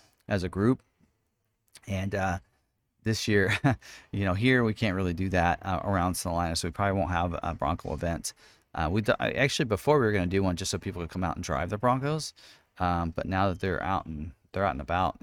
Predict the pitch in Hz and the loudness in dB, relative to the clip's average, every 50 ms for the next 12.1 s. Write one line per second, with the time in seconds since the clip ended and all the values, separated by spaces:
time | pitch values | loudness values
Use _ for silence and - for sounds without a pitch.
0 | - - - 92 82 80 78 67 - - 95 92 87 80 64 - - - - - | -16 -14 -10 -8 -6 -6 -6 -6 -6 -8 -6 -6 -6 -6 -6 -8 -10 -12 -10 -10
1 | - - - - - 60 62 58 55 - - - _ _ _ _ _ - - - | -10 -8 -8 -8 -10 -10 -10 -12 -14 -16 -18 -20 _ _ _ _ _ -20 -20 -20
2 | _ - - 113 113 92 - - 110 101 107 104 95 - - 110 104 104 104 101 | _ -4 -2 -2 0 0 -2 -2 -2 -2 0 -2 -2 0 0 0 2 2 2 0
3 | 92 98 104 - - 95 98 98 95 92 82 - - - 104 104 101 107 - 90 | 0 -2 -4 -4 -4 -4 -2 -2 0 -2 -2 -4 -4 -2 -2 -2 -2 -2 -2 -2
4 | 87 80 - - - 101 - - - - - - - 107 113 120 131 127 - 131 | -2 -2 -4 -6 -6 -8 -8 -8 -10 -14 -8 -6 -2 0 0 0 0 0 -2 -4
5 | 120 107 101 104 101 107 110 98 98 95 90 - - - 107 107 117 127 127 - | -4 -4 -4 -4 -2 -4 -2 -2 -2 -4 -4 -6 -6 -6 -4 -4 -2 -4 -4 -4
6 | - 98 107 123 151 151 120 110 107 101 95 95 110 - - - - _ - - | -2 -2 0 0 0 0 0 0 0 0 -2 -4 -4 -4 -6 -6 -6 _ -8 -8
7 | - - _ - - - - - - _ _ - - 85 82 85 82 69 - - | -8 -10 _ -20 -20 -20 -20 -20 -20 _ _ -10 -6 -4 -2 -2 -2 -4 -6 -6
8 | - 104 127 127 - - 98 90 85 85 - - - - 87 101 87 - - - | -4 -2 -2 -2 -4 -6 -8 -8 -6 -6 -8 -8 -10 -8 -6 -6 -6 -4 -6 -8
9 | - - 92 90 82 82 80 80 69 - - - 85 87 - 64 65 - - 71 | -8 -6 -6 -6 -6 -6 -6 -8 -8 -10 -10 -8 -8 -8 -6 -8 -8 -8 -8 -8
10 | 82 82 69 64 - - 65 - - - - - - - - - - - _ _ | -8 -8 -8 -8 -8 -10 -10 -10 -10 -12 -16 -14 -14 -14 -14 -12 -14 -16 _ _
11 | _ _ _ _ _ _ _ _ _ _ _ _ _ _ _ _ _ - - - | _ _ _ _ _ _ _ _ _ _ _ _ _ _ _ _ _ -20 -20 -20
12 | - - | -20 -20